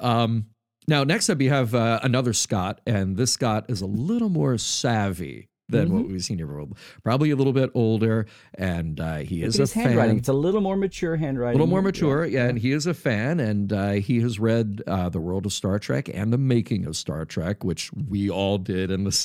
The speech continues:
Speaker 2: He had about
Speaker 1: seventies.
Speaker 2: the sum total of all Trek knowledge by then.
Speaker 1: It,
Speaker 2: Yes.
Speaker 1: yeah, pretty
Speaker 2: Yeah.
Speaker 1: much, pretty much. Um, and then I, I love this. So he's getting his, uh, he, he's getting his reruns where he lives in,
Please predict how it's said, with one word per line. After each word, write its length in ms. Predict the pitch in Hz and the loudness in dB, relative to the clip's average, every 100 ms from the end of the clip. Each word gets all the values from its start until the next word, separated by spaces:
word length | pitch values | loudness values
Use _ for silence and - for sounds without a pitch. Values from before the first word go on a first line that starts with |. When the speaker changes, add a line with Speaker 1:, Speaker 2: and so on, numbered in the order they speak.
| 127 | 0
Speaker 2:
He 80 | 165 | 2
had 200 | 160 170 | 2 4
about 280 | - 151 165 | 4 2 2
Speaker 1:
seventies. 20 | |
Speaker 2:
the 80 | 143 | -2
sum 320 | - 160 156 | 2 2 2
total 320 | 151 156 147 | 2 2 2
of 80 | 123 | 0
all 220 | 139 139 | 0 0
Trek 260 | - 139 123 | -2 -4 0
knowledge 420 | 120 208 - - | -2 -2 -6 -8
by 200 | 82 82 | -10 -10
then. 160 | 85 | -2
Speaker 1:
It, 100 | 135 117 | 0 2
Speaker 2:
Yes. 20 | |
Speaker 1:
yeah, 220 | 123 175 185 | 2 2 2
pretty 240 | - 143 | 0 2
Speaker 2:
Yeah. 60 | 131 | 2
Speaker 1:
much, 300 | 170 120 - | 0 -4 -4
pretty 180 | 120 120 | -2 -2
much. 300 | 139 113 - - - - | -2 -4 -8 -20 -20 -6
Um, 480 | 123 123 123 123 123 - | 0 2 4 2 0 -2
and 220 | 139 120 | 0 0
then 580 | 107 147 214 160 110 113 - - | 0 2 4 2 2 0 -4 -6
I, 160 | 113 117 | -4 0
I 100 | 143 | 2
love 260 | 123 131 120 | 2 2 2
this. 200 | 117 92 | 0 0
So 180 | - 104 | 0 0
he's 380 | 95 120 104 - 120 | 2 0 0 -4 -6
getting 540 | - 117 165 190 185 - - | -2 0 2 0 -2 -4 -2
his, 640 | 117 113 110 107 104 - | 0 2 2 0 0 -2
uh, 420 | 104 90 87 87 78 | -2 -2 -2 -4 -4
he, 200 | 107 110 | -4 -4
he's 200 | 110 101 | -2 -4
getting 260 | 117 123 165 | 0 0 0
his 160 | 170 | -2
reruns 680 | 120 123 110 85 71 82 113 | 0 0 0 -2 -6 -8 -6
where 120 | 107 | -4
he 240 | 92 - 98 | -4 -2 -4
lives 500 | 92 92 95 92 - | -2 0 0 -2 -4
in, 440 | 101 92 85 85 | -2 -2 -2 -4